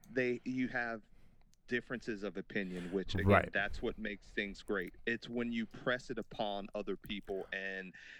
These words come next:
Speaker 1: you pretty much demonize someone that has a different opinion than
Speaker 2: Right.
Speaker 1: you.
Speaker 2: And that's why, and it's not
Speaker 1: Right.
Speaker 2: about the different opinion, right?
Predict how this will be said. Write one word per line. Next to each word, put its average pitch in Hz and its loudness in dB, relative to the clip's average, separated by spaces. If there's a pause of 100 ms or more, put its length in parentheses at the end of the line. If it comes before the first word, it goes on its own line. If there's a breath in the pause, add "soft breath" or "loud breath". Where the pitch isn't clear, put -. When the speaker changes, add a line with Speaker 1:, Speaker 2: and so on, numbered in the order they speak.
(240 loud breath)
Speaker 1:
you 104 0 (560)
pretty 165 6
much 151 2
demonize 110 4
someone 104 2
that 95 2
has 101 -6
a 98 -10
different 95 -6
opinion 95 -8
than 110 0
Speaker 2:
Right. 120 12
Speaker 1:
you. 156 10
Speaker 2:
And 170 12
that's 226 12
why, 123 12
and 156 12
it's 165 8
not 208 12
Speaker 1:
Right. 247 10
Speaker 2:
about 175 12
the 143 12
different 110 12
opinion, 90 12
right? 87 8